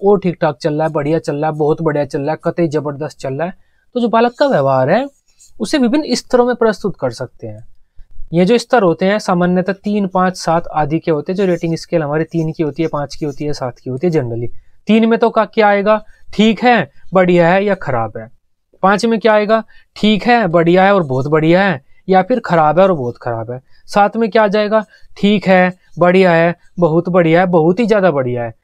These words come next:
खराब है, बहुत खराब है, बहुत ही ज़्यादा खराब है। तो इस तरह से हम अलग-अलग स्तरों में रेटिंग दे देंगे। उस रेटिंग के आधार पर बच्चे के ज्ञान का प्राप्त कर लेंगे, बच्चे ज्ञान की जानकारी ले लेंगे कि बच्चे को किस विषय का कितना ज्ञान है, बच्चे के बारे में काफ़ी जानकारी हमें मिल जाएगी जिससे हम बच्चे का मूल्यांकन कर देंगे।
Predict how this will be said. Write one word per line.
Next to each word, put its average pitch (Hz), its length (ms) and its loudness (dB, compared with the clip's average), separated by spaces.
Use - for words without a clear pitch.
खराब 165 400 2
है, 151 240 -6
बहुत 220 240 4
खराब 175 340 2
है, 247 100 6
बहुत 165 360 0
ही 254 220 2
ज़्यादा 175 280 0
खराब 113 440 -8
है। - 80 -20
तो 247 100 6
इस - 140 -4
तरह 202 160 0
से 214 120 -4
हम 262 160 -2
अलग-अलग 196 440 2
स्तरों 190 280 -4
में 214 100 0
रेटिंग 180 340 0
दे 170 100 2
देंगे। 196 260 0
उस 254 160 2
रेटिंग 180 380 0
के 190 80 -4
आधार 131 300 -4
पर 233 220 -4
बच्चे 185 260 -2
के 185 100 2
ज्ञान 147 200 -2
का 185 100 -2
प्राप्त 180 320 -4
कर 123 100 -2
लेंगे, 113 360 -6
बच्चे 160 240 -2
ज्ञान 143 240 -4
की 165 100 -2
जानकारी 135 400 -8
ले 143 100 -6
लेंगे 180 220 -6
कि 196 80 -8
बच्चे 180 280 -8
को 185 80 -6
किस 175 200 -8
विषय 165 200 -6
का 165 80 -2
कितना 139 320 -10
ज्ञान 135 240 -6
है, 185 60 -4
बच्चे 170 320 -6
के 170 120 -8
बारे 147 200 -10
में 180 120 -8
काफ़ी 160 240 -6
जानकारी 151 400 -6
हमें 139 120 -8
मिल 127 180 -6
जाएगी 151 260 -4
जिससे 170 300 -6
हम 165 80 -4
बच्चे 147 220 -12
का 180 100 -8
मूल्यांकन 175 460 -6
कर 110 160 -20
देंगे। 107 300 -20